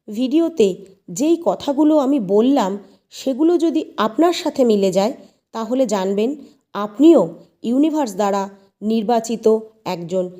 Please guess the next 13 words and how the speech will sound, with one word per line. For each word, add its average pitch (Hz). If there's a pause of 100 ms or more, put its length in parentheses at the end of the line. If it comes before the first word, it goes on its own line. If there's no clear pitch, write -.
(220)
বিশেষ 294
ব্যক্তি। 185 (320)
আর 175 (320)
আজকের 226
এই 339
ভিডিওটি 226 (240)
যদি 190 (120)
আপনার 180
ভালো 202
লেগে 330
থাকে, 294 (300)
তাহলে 202
অবশ্যই 190